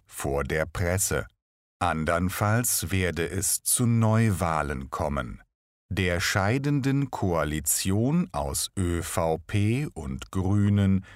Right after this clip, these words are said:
warf Kickl vor, das Land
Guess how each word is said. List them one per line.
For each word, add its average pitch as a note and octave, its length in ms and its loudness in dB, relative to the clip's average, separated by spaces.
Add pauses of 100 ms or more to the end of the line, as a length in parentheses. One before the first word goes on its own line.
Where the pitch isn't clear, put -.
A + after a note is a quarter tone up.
(140)
warf F#2+ 560 -2
Kickl F#2+ 520 -2
vor, G#2+ 500 2 (460)
das A#2+ 280 0
Land F#2 520 0